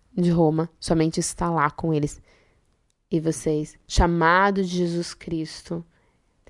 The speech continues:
chamados para ser de Jesus Cristo. Estudaremos sobre os chamados depois. Todo cristão deve saber a diferença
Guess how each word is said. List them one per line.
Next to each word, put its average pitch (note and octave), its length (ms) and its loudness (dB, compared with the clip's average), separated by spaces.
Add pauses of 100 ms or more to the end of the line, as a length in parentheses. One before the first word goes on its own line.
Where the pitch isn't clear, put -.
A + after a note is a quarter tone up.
(1600)
chamados F3 1040 0 (220)
para F3 180 0
ser E3+ 220 -2
de E3 60 -8
Jesus E3+ 400 -6
Cristo. E3+ 540 -6 (220)
Estudaremos G3+ 560 2
sobre G3+ 280 -4
os F#3+ 40 -4
chamados F3+ 640 0
depois. E3+ 360 -2
Todo G#3+ 260 0
cristão A3 640 -2
deve F#3 180 0
saber F#3 600 -2 (280)
a - 80 -2
diferença F3 640 -2